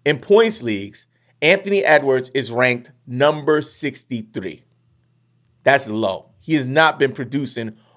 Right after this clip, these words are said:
on the level that we know him to perform on in the last two weeks. On the season,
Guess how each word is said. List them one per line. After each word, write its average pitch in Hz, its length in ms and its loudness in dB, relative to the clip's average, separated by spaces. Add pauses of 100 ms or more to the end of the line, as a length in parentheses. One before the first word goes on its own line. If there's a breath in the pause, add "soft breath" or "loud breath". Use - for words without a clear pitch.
(120)
on 127 180 0
the 117 80 0
level 113 580 2 (180)
that 127 180 2
we 120 460 -2 (220)
know 156 360 4
him 131 280 -2
to 113 280 -2
perform 139 520 -2
on 120 160 -2
in 107 100 -8
the 110 60 -6
last 110 280 -2
two 123 80 -8
weeks. 135 320 -4 (260 soft breath)
On 143 160 2
the 131 140 0
season, 151 920 -2